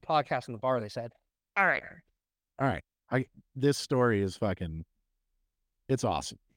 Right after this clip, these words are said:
Speaker 2: You ready for this? So, way back in oh nine, maybe a little later than that, but it, around that area, uh, I worked with a,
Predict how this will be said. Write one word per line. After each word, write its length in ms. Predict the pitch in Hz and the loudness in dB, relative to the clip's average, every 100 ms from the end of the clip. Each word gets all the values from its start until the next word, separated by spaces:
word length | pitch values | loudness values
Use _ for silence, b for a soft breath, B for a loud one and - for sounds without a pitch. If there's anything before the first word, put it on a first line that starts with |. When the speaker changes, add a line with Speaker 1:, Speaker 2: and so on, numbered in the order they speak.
| _ | _
Speaker 2:
You 80 | 110 | 0
ready 180 | 123 139 | 2 2
for 160 | 151 | 2
this? 300 | 151 170 - - _ _ _ - 104 82 - _ | 2 0 -4 -18 _ _ _ -14 -12 -12 -18 _
So, 300 | - 127 - _ _ _ _ _ _ _ _ _ _ _ _ _ _ _ _ _ - | -2 -2 -2 _ _ _ _ _ _ _ _ _ _ _ _ _ _ _ _ _ -6
way 260 | 113 165 | 0 0
back 360 | 170 156 151 - | 2 0 -2 -2
in 180 | 131 113 - | -4 -4 -4
oh 240 | 127 127 | -2 -2
nine, 580 | 120 107 107 98 71 - _ _ _ _ _ - | -2 -4 -4 -6 -10 -16 _ _ _ _ _ -4
maybe 240 | 165 156 | 0 2
a 60 | 123 | 2
little 220 | 104 92 | 2 -2
later 220 | 80 62 | -6 -8
than 100 | 58 | -12
that, 140 | 55 - _ _ | -16 -20 _ _
but 120 | 117 | -4
it, 60 | - _ _ _ - | -4 _ _ _ -2
around 240 | 151 147 | 2 2
that 120 | 127 104 | 2 2
area, 260 | 87 62 - _ _ _ _ _ _ _ - | 0 -4 -14 _ _ _ _ _ _ _ -2
uh, 300 | 123 107 104 - _ - | 2 2 0 -6 _ 0
I 100 | 135 | 2
worked 240 | 151 - | 2 -2
with 120 | 143 | 0
a, 360 | 143 113 98 | 4 4 2